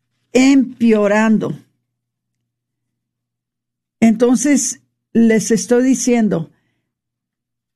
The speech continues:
ese es un caso donde la jovencita tenía catorce años, pero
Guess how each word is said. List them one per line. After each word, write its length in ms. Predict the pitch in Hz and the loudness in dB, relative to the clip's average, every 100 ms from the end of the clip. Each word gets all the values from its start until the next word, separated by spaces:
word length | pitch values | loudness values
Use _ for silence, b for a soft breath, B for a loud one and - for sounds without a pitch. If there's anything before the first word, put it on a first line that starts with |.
| _ _ _ 233 | _ _ _ -4
ese 240 | 240 285 | -2 -4
es 120 | 277 | -2
un 120 | 285 | -2
caso 360 | 262 262 247 262 | 0 -2 -2 0
donde 280 | 247 202 190 | 0 0 -2
la 140 | 190 | 0
jovencita 540 | 190 202 185 214 233 233 | 0 -2 -2 -2 -2 0
tenía 360 | 233 202 208 | 0 0 -2
catorce 520 | 214 185 208 190 226 | -4 -4 -4 -2 -2
años, 500 | 208 202 175 - - _ _ _ _ _ _ | -2 -2 -4 -6 -12 _ _ _ _ _ _
pero 480 | 220 208 202 - | -2 0 -2 -4